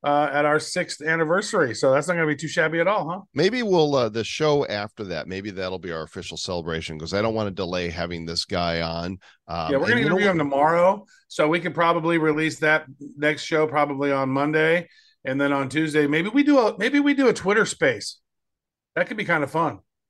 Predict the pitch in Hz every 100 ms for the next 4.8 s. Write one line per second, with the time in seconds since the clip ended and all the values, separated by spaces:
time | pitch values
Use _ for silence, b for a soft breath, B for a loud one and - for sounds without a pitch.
0 | - 98 - 95 95 90 95 196 254 196
1 | 180 180 170 180 175 - 170 170 185 180
2 | 185 156 170 175 170 143 156 156 160 180
3 | - _ _ _ - 101 143 143 113 104
4 | - 98 98 104 104 113 117